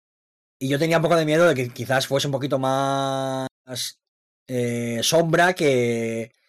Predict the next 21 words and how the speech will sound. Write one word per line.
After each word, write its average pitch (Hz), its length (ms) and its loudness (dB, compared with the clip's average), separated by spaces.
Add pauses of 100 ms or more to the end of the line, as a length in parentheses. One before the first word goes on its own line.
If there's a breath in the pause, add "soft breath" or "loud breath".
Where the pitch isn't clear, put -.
(240)
que, 127 200 -2 (120)
que, 120 380 0
que 123 100 -2
eso, 123 160 -2
que 110 100 -8
un 123 160 -6
juego 131 260 2
propio, 147 260 0
digamos, 147 260 0
con 135 100 -6
sus, 110 240 -12
con 113 180 -12
sus 113 180 -14
cosas, 143 340 -6
sus 120 140 -10
manías 127 380 -4
y 123 40 -10
sus, 110 320 -16
y 107 80 -18
sus 104 220 -18
tal. 104 200 -14